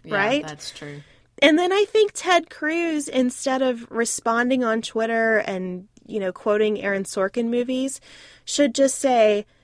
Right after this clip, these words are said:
Speaker 2: "This is beneath us. This is not what the process is about, and, and we're not doing this."
Speaker 1: I mean, I think we're both wishing that Ted Cruz and Donald Trump were different people,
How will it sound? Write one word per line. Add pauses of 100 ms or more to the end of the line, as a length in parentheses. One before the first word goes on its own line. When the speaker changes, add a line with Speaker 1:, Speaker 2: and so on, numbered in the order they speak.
Speaker 2:
"This
is
beneath
us.
This
is
not
what
the
process
is
about,
and, (100)
and
we're
not
doing
this." (720)
Speaker 1:
I
mean,
I
think
we're
both
wishing
that (280)
Ted
Cruz
and
Donald
Trump
were
different
people,